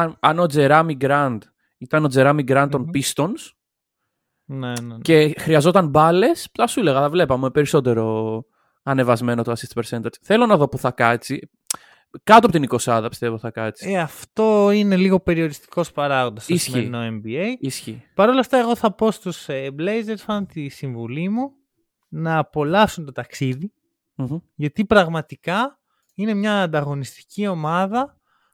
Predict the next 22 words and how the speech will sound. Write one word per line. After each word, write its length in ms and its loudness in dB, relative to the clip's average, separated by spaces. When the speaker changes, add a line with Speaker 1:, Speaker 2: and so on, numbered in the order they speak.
Speaker 2:
με, 400 -6
που 100 -8
μπορεί 220 4
να 120 4
δώσει 260 2
ωραίο 280 4
μπάσκετ 460 -6
και 120 -20
μπορεί 160 -6
να 80 -6
κάνει 220 -8
και 100 -16
μια 140 -8
υπέρβαση. 800 -8
Τώρα, 260 -2
ποια 260 2
Speaker 1:
Ναι. 60 6
Speaker 2:
θα 80 6
είναι 100 4
αυτή 200 0
η 20 2
υπέρβαση, 800 -4